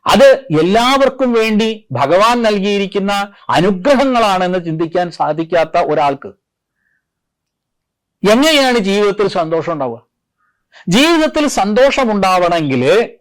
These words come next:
ഈ വസുധയാണ് എന്നെ വളർത്തുന്നത്, ഈ മണ്ണാണ് എന്നെ വളർത്തുന്നത്, ഈ മണ്ണിൽ കൃഷി ചെയ്യുന്ന കർഷകരാണ് എൻ്റെ ജീവിതത്തിൽ അന്നം തരുന്നത്,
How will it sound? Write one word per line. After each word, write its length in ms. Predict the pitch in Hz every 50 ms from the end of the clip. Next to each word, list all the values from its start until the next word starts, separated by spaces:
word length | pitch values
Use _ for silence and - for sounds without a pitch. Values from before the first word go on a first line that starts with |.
| _ _ _ _ _ _ _ _ _ -
ഈ 180 | - 208 294 302
വസുധയാണ് 720 | 254 196 185 - - - 262 285 311 285 247 233 226 220
എന്നെ 280 | 214 202 196 196 196 196
വളർത്തുന്നത്, 580 | 175 156 156 180 190 190 214 196 190 180 160
ഈ 60 | 175
മണ്ണാണ് 540 | 175 165 156 156 160 180 190 190 180 175 175
എന്നെ 160 | 170 160 160
വളർത്തുന്നത്, 680 | 156 147 147 151 151 147 131 - 156 139 135 123 123 110 - _ _ _ _ _ _ _ _ - -
ഈ 160 | 202 247 277
മണ്ണിൽ 400 | 285 240 175 151 185 233 285 285
കൃഷി 300 | 240 - 226 226 - 294
ചെയ്യുന്ന 360 | 254 254 254 240 240 233 226 214
കർഷകരാണ് 720 | - 196 175 - - 254 254 240 247 233 220 220 208 202
എൻ്റെ 180 | 202 196 202
ജീവിതത്തിൽ 520 | 190 175 185 196 202 202 190 190 - 196 170
അന്നം 340 | 156 156 170 190 208 208
തരുന്നത്, 540 | 190 185 175 170 156 147 143 127 127 123 143